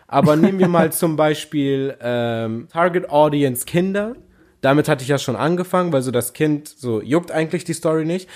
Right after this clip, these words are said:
Speaker 1: Aber ich fand's schon immer cool, die flachen Stories von, äh, Super Mario. Also ich bin
Speaker 2: Mhm.
Speaker 1: ehrlich zu dir, als ich, ähm, also ich meine, so Super Mario wissen wir eh alle. Komm, rette Prinzessin Peach, that white girl can't save herself.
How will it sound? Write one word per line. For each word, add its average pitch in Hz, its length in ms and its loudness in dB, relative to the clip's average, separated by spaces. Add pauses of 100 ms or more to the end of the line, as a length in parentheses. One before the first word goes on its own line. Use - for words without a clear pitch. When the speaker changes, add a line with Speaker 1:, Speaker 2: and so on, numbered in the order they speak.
(160)
Speaker 1:
Aber 165 200 2
ich 208 100 -4
fand's 247 240 0
schon 311 280 2
immer 156 320 2 (100)
cool, 120 260 0
die 131 200 -8
flachen 123 340 -4
Stories 110 400 -4
von, 104 380 -8
äh, 104 240 -6
Super 104 260 -10
Mario. 104 480 -6 (220)
Also 156 220 0
ich 175 100 -8
bin 151 140 4
Speaker 2:
Mhm. 151 40 6
Speaker 1:
ehrlich 147 300 4
zu 165 160 -4
dir, 135 300 0 (280)
als 147 320 0
ich, 143 520 -4
ähm, 117 760 -2 (260)
also 151 140 -2
ich 180 60 -2
meine, 190 160 2
so 185 220 2
Super 170 200 -4
Mario 185 260 0
wissen 165 200 -4
wir 123 60 2
eh 127 100 2
alle. 101 240 -2
Komm, 147 260 0
rette 139 220 -2
Prinzessin 127 500 -4
Peach, 123 240 -4
that 131 220 2
white 143 180 2
girl 127 160 2
can't 131 240 -2
save 135 220 -2
herself. 110 500 -4